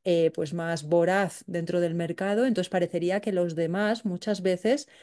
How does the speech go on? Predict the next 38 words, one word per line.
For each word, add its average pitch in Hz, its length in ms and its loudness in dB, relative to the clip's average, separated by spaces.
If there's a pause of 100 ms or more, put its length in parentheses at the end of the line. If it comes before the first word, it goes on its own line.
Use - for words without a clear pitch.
(140)
son, 208 500 4
eh, 160 460 2
lastres, 170 720 0
¿no? 247 260 -2
Para 156 200 2
esa 175 320 0
carrera 170 540 2
personal. 151 580 -6 (360)
Entonces 180 320 2
esto 277 400 2
es - 300 -2
algo 202 320 2
muy, 175 200 0
muy 180 160 -2
interesante 180 600 -2
en 208 140 -4
lo 160 80 -6
que 170 80 -10
estamos 196 400 -2
justamente, 180 1400 -2
eh, 151 60 -4
ahora 180 220 2
mismo, 196 480 0
que - 80 -10
estamos 185 260 -4
viviendo 180 280 2
y 226 40 -2
que 190 60 -2
es - 100 -10
un 185 80 -2
efecto 170 320 -4
de 185 120 2
todo 165 180 -2
lo 156 100 -2
que 160 60 -10
estamos 160 320 -8
platicando, 160 640 -4
¿no? 202 200 -4